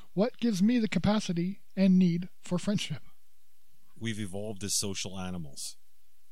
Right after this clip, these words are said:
Speaker 1: Mm-hmm.
Speaker 2: Um, part of that evolution includes the capacity for friendship and the, and, and, and the need. I, I don't know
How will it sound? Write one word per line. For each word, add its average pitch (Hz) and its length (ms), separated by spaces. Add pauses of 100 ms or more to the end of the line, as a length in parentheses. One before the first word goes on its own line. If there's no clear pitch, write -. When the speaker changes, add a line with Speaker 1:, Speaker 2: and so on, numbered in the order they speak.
(100)
Speaker 1:
Mm-hmm. - 680
Speaker 2:
Um, 85 360 (260)
part 107 200
of 101 100
that 98 180
evolution 92 800 (500)
includes 104 1000 (220)
the 95 280
capacity 87 920 (760)
for 95 100
friendship 85 560 (520)
and 85 460 (320)
the, 82 360 (300)
and, 85 180
and, 85 280
and 87 160
the 85 80
need. 92 380 (140)
I, 101 200
I - 40
don't 175 100
know 110 180